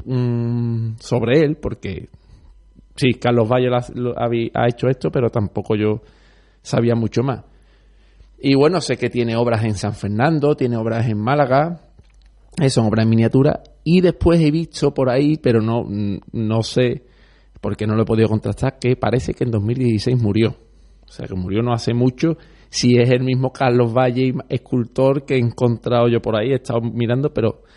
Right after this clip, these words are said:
no he encontrado muchas noticias suyas. Eh, entonces, bueno, es una obra que,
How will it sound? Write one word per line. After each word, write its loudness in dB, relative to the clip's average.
no 2
he 2
encontrado -4
muchas -2
noticias -8
suyas. -16
Eh, -4
entonces, -2
bueno, 2
es 2
una 2
obra 2
que, -2